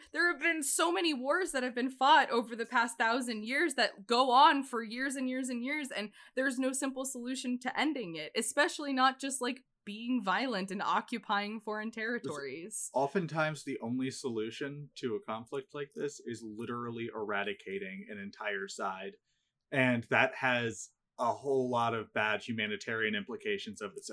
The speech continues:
Speaker 2: own.
Speaker 1: Exactly.
Speaker 2: The only
Speaker 1: Um,
Speaker 2: option, the only way to stop the Taliban from taking over in Afghanistan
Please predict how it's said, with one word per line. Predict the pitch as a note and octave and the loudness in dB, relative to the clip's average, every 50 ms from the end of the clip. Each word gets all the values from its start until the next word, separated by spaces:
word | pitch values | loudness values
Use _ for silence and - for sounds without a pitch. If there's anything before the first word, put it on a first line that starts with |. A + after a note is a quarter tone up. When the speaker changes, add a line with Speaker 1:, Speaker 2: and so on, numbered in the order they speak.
| G2+ - - | -10 -6 -4
Speaker 2:
own. | C3 C#3 G3+ A3 A#3 | -2 -2 0 0 0
Speaker 1:
Exactly. | C4 C4 C4+ C4+ C4 C#4+ C#4 - G#3 F3 D#3 C3 G2 B2+ E3+ G3 - _ _ _ _ _ _ _ _ | 0 2 2 2 2 2 0 -2 -4 -4 -4 -4 -4 -6 -8 -10 -12 _ _ _ _ _ _ _ _
Speaker 2:
The | - G#3 G#3+ - - | -2 4 6 8 8
only | - D3 D#3 D#3 D#3+ D#3+ D#3+ | 8 8 6 6 6 6 6
Speaker 1:
Um, | D#3 D3 | 8 8
Speaker 2:
option, | C#3+ D3 - - - D#3 C#3 C#3 C3+ C3+ - - - - | 6 6 4 2 2 2 2 2 0 -4 -6 -10 -2 0
the | E3 E3+ | 2 4
only | D#3 D#3+ F3+ F3+ E3+ D#3 | 4 4 4 4 2 4
way | C#3+ D3 D3 D3+ D3+ C3+ | 6 6 6 6 4 4
to | - C#3 A2 | 2 0 -2
stop | - - - A#2+ A2+ B2 - - | 0 0 0 2 2 2 0 -2
the | B2 A2 | -6 -4
Taliban | - A2+ A2 A2+ A2+ A2 A2 A2+ A#2 A#2 A#2 - | -2 -2 -2 -2 -2 -4 -4 -4 -4 -4 -4 -6
from | A#2 G#2 G2 | -8 -10 -6
taking | - A2 A2 A2 - A2+ G#2+ G#2 | -2 -2 -2 -2 -2 -4 -6 -4
over | G#2 G#2+ G#2+ - C#3 C3+ C3+ B2 | -4 -4 -2 -2 -2 -2 -2 -2
in | B2 | -2
Afghanistan | A#2+ A#2+ A#2 - - A#2 A2 A2 G#2+ G2+ - - A2 G#2+ G#2+ G#2 | -2 -4 -4 -6 -8 -8 -8 -8 -10 -10 -8 -8 -8 -8 -8 -12